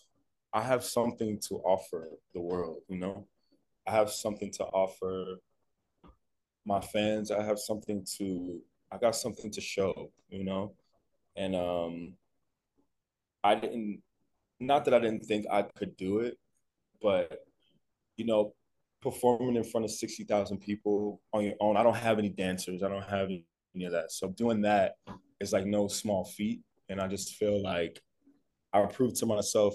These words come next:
that, you know, I can hold down a stadium stage and I can hold down an audience and I can captivate, you know, just as well as other artists that I look up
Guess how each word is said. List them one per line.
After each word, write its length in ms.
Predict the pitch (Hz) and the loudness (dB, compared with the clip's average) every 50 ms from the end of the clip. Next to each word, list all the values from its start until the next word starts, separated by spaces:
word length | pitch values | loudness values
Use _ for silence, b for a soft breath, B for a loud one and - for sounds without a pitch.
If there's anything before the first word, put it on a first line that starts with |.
| - - | 0 0
that, 380 | 101 98 95 92 90 - - - _ _ _ _ _ _ _ _ _ _ _ _ _ _ _ _ _ | 2 4 4 4 4 2 -2 -6 _ _ _ _ _ _ _ _ _ _ _ _ _ _ _ _ _
you 100 | 104 104 | -2 -2
know, 380 | 101 95 90 85 82 76 - - - _ _ _ _ - - | 0 0 0 0 0 -2 -4 -8 -12 _ _ _ _ -2 0
I 60 | 104 | 0
can 140 | 110 - 113 | 0 2 0
hold 280 | 107 110 107 107 107 92 | 2 4 4 4 6 6
down 380 | 107 101 101 101 95 92 90 - - - | 4 4 4 4 2 0 -4 -4 -2 -2
a 60 | 101 | -2
stadium 520 | 98 - - - 107 104 104 98 95 95 - | -2 0 0 2 2 2 2 0 -2 -4 -6
stage 600 | - - - 95 98 98 95 90 82 - - - | -8 -6 -4 -2 0 0 0 -2 -4 -8 -10 -10
and 120 | 90 90 | -8 -8
I 80 | 92 95 | -8 -6
can 160 | - 104 98 | -6 -8 -8
hold 420 | 92 - - 104 101 98 92 95 | -6 -2 0 0 0 0 -2 -4
down 480 | - 92 92 90 87 87 87 87 90 - _ _ _ _ _ _ _ _ _ _ _ _ _ - | -4 -4 -4 -4 -4 -6 -10 -12 -14 -18 _ _ _ _ _ _ _ _ _ _ _ _ _ -12
an 100 | 101 92 - | -12 0 4
audience 480 | 104 110 113 113 107 104 90 - - - | 6 6 6 6 4 2 0 -2 -4 -4
and 100 | 95 92 | -2 -2
I 120 | 95 98 | -2 -2
can 200 | 95 - 95 92 - _ | -4 -6 -8 -10 -10 _
captivate, 640 | - - 101 101 101 - 101 87 92 90 85 80 - - _ _ _ _ _ 101 | -4 -2 -2 -2 0 -2 -4 -4 -4 -4 -6 -6 -8 -12 _ _ _ _ _ -10
you 60 | 92 | -8
know, 240 | 92 92 92 92 - _ - | -6 -8 -8 -10 -14 _ -6
just 300 | 98 110 107 104 - - | -2 -2 -2 0 -2 -6
as 100 | 104 95 | -6 -4
well 380 | 95 95 95 95 95 95 95 92 | -2 0 0 0 0 -2 -4 -6
as 260 | 90 85 - - - _ _ _ _ _ _ _ _ _ - - - - - | -8 -10 -12 -14 -16 _ _ _ _ _ _ _ _ _ -20 -12 -8 -4 0
other 160 | 107 101 104 - - | 2 2 2 4 6
artists 600 | 104 101 98 101 98 95 95 - - - - - - | 4 4 4 4 0 -2 -4 -6 -10 -12 -10 -6 -4
that 140 | 104 95 - | -4 0 2
I 100 | - 98 | 4 4
look 260 | 98 101 98 - - 98 | 4 2 0 0 0 0
up 160 | 98 - | 0 0